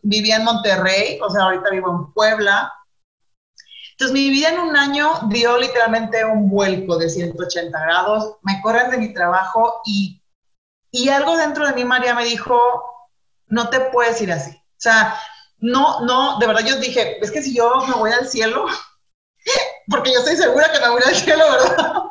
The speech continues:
Si yo llego al cielo, o sea,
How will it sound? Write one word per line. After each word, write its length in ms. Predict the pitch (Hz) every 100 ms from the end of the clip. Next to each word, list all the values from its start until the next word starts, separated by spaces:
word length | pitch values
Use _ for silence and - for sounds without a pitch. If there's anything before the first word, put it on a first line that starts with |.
| - _ - - - - - - -
Si 100 | 320
yo 80 | 294
llego 240 | 359 440
al 140 | 427 403
cielo, 580 | 302 294 294 277 - - - _ _
o 120 | - 240
sea, 520 | 254 185 226 -